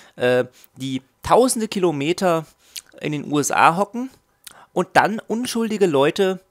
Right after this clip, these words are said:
töten. Das heißt, die sehen am Bildschirm, ah, da ist ein Fahrzeug, jetzt ballern wir mal eine,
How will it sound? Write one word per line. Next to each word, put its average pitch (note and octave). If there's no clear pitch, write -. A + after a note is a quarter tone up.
töten. B2+
Das -
heißt, C#3
die G#2+
sehen A2+
am A2+
Bildschirm, D3+
ah, E3
da C#3
ist C#3
ein C#3+
Fahrzeug, D#3
jetzt -
ballern D3
wir C#3+
mal C#3
eine, C3+